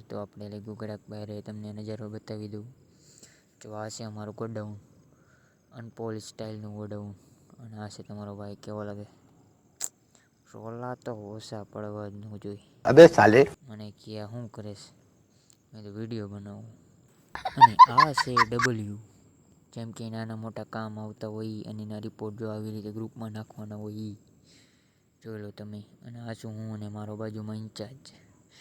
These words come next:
Speaker 1: અને મારો ઇન્ચાર્જને મેં કેમેરો કર્યો ને તો મને કહે, "શું?"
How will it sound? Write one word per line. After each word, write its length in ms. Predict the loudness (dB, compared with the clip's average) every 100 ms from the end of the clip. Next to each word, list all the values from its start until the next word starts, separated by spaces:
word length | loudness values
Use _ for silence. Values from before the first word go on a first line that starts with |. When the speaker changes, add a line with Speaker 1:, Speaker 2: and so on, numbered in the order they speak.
| -20 -20 -20 _ -20 _ _ -20 _ -20
Speaker 1:
અને 120 | -20
મારો 280 | -14 -10 -10
ઇન્ચાર્જને 580 | -10 -10 -8 -8 -6 -8
મેં 440 | -6 -6 -6 -6 -10 -16 -20 -20 -18 -18 -14
કેમેરો 340 | -10 -8 -6 -8
કર્યો 340 | -8 -6 -6
ને 60 | -8
તો 120 | -8
મને 240 | -8 -8
કહે, 300 | -10 -10 -10 -12 -18 -20 -20 -20 -20 -20 -18
"શું?" 180 | -14